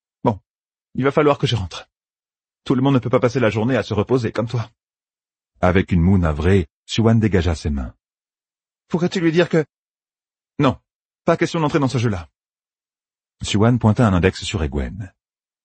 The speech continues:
Alors qu'elle venait de souligner son envergure de dirigeante, comment pouvait-elle lui demander ça ? « J'ai donné ma parole,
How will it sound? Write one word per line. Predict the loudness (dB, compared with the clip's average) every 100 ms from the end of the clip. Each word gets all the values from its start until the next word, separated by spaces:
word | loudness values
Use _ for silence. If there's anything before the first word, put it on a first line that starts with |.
| _
Alors | -2 -2 0
qu'elle | -2
venait | 0 0
de | -2
souligner | -4 -2 0
son | 0
envergure | -2 0 0 0
de | -2
dirigeante, | -2 -6 -2 0 0 -4 -4 _ 0
comment | 2 2
pouvait-elle | 0 0 0
lui | 2
demander | 2 2 -2
ça ? « | -8 -10 -12 -16 _ _ _ _ _ _ _ _ _ _ _ _
J'ai | -4
donné | 0 2 2
ma | 2
parole, | 0 0 -2 -4